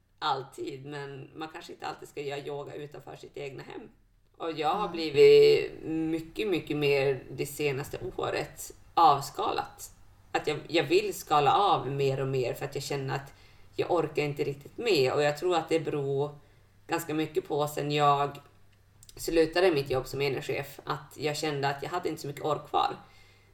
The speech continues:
Speaker 1: Att det
Speaker 2: Mm.
Speaker 1: jobbet hade ätit upp mig och så sen ville jag ha en aktiv fritid. Jag gick jättemycket utbildningar, supermycket workshops. Så utrymmet till min återhämtning var ju minimal. Även om jag inte ville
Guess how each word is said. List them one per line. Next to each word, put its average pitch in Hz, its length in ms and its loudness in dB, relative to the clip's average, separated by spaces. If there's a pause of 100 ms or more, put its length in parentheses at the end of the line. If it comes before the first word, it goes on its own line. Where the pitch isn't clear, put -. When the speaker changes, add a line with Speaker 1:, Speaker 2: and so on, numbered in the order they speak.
Speaker 1:
Att 160 160 0
det 175 100 4
Speaker 2:
Mm. 170 100 6
Speaker 1:
jobbet 143 240 2
hade 135 200 0
ätit 147 320 0
upp - 220 -2
mig 139 260 2
och 143 60 -2
så 151 120 -8
sen 160 180 -2
ville 139 140 0
jag 147 100 -2
ha 175 180 6
en 175 100 4
aktiv 135 540 -4
fritid. 135 480 -4
Jag 151 120 2
gick 147 220 -6
jättemycket 147 760 -6
utbildningar, 143 680 -2
supermycket 147 560 -4
workshops. 143 600 -4 (360)
Så - 120 -4
utrymmet 170 720 4
till 143 120 -4
min 135 160 -2
återhämtning 143 680 -2
var 131 140 0
ju 127 260 0
minimal. 143 680 -2 (480)
Även 156 300 2
om 151 120 -6
jag 147 80 -4
inte 147 140 -12
ville 143 200 -6